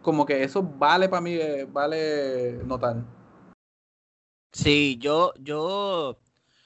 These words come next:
Speaker 2: acá en mis viajes, ¿verdad? De, de ideas y de cómo nos, cómo, cómo la industria quizás se puede involucrar un poco más en lo que estamos consumiendo, que, pues, son películas, son series, son todas esas cosas.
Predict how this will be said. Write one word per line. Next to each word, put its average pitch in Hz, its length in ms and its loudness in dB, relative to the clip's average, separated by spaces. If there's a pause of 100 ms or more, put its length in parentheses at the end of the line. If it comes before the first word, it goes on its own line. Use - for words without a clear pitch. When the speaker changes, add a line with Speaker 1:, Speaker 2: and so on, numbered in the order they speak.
(240)
Speaker 2:
acá 143 420 4
en 170 80 0
mis 180 160 -2
viajes, 156 360 0
¿verdad? 131 540 0
De, 120 380 -2
de 120 180 -2
ideas 123 540 2
y 123 40 -4
de 117 120 -4
cómo 113 240 -6
nos, 131 260 -8
cómo, 135 520 -2
cómo 127 260 -2
la 147 80 2
industria 135 920 -2
quizás 120 260 -2
se 131 160 -6
puede 135 240 0
involucrar 135 1200 -2 (400)
un 135 180 -4
poco 147 220 6
más 151 180 6
en 147 80 2
lo 139 80 4
que 131 320 0
estamos 127 280 -6
consumiendo, 143 600 -2
que, 110 480 4
pues, 151 220 4
son 127 140 -4
películas, 123 480 0
son 113 120 -10
series, 139 520 -4
son 113 120 -12
todas 131 220 -6
esas 135 160 -10
cosas. 147 420 -8